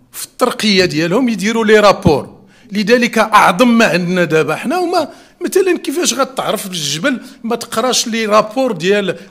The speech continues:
مثلا سعيد قنون، سبيلمان، هذاك الشيء ديال سبيلمان أغلبه راه، راه، راه اسمه. وغادي تجي الأعمال الكبرى اللي داروا الفرنسيين، حتى أنه باش تعرفوا الأهمية ديال المعرفة التاريخية اللي دارت فرنسا على المغرب،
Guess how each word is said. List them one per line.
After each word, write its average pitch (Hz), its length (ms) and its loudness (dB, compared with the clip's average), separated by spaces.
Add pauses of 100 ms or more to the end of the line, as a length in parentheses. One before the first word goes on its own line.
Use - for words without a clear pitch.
مثلا 311 320 0
سعيد 180 500 0
قنون، 170 640 -2 (160)
سبيلمان، 202 760 2
هذاك 180 340 -2
الشيء - 240 -2
ديال 196 180 -2
سبيلمان 226 560 -4 (220)
أغلبه 269 500 0
راه، 214 560 0
راه، 185 380 -4
راه 170 140 -6
اسمه. 123 200 -14 (400)
وغادي 247 300 -4
تجي 202 240 -2
الأعمال 185 440 -6
الكبرى 214 460 -6
اللي 220 180 -6
داروا 180 260 -8
الفرنسيين، 123 680 -14 (340)
حتى - 280 -6
أنه 185 560 -4 (720)
باش 160 180 0
تعرفوا 170 380 0
الأهمية 160 600 0
ديال 127 280 -4
المعرفة 120 480 -8
التاريخية 120 720 -10 (320)
اللي 120 160 -10
دارت 117 280 -10
فرنسا 107 400 -10
على 87 140 -16
المغرب، 98 420 -16